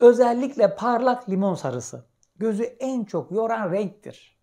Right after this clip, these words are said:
Eğer odanızı parlak sarıya boyarsanız ne olur? Bebeklerin ağlamasına, erişkinlerin sinirlenmesine yol açarsınız. Bak, benden söylemesi.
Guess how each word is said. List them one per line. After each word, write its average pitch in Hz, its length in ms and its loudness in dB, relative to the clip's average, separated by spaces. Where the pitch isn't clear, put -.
Eğer 262 240 10
odanızı 240 440 2
parlak 240 420 4
sarıya 226 340 4
boyarsanız 226 540 2
ne 202 120 -2
olur? 220 460 4
Bebeklerin 196 720 -4
ağlamasına, 170 1000 -4
erişkinlerin 196 920 2
sinirlenmesine 165 960 -2
yol 160 180 2
açarsınız. 120 540 -8
Bak, 123 160 -12
benden 147 280 -4
söylemesi. 127 680 -8